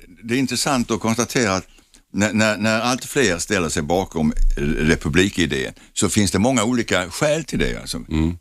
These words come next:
Speaker 1: f-, för mig är det, är det, självklart det, alltså principfrågan. Vi ska inte ärva ämbeten.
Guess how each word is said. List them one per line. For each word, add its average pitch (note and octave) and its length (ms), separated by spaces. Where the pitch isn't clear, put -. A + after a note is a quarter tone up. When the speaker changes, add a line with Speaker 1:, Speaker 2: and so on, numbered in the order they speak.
Speaker 1:
f-, - 60
för A2 160
mig C3 400
är A#2+ 40
det, A2+ 120
är G#2 40
det, G2 220
självklart G#2 640
det, D#2+ 200
alltså D2+ 220
principfrågan. D#2+ 800
Vi D#2 60
ska F2 160
inte D#2+ 240
ärva E2 560
ämbeten. D#2 840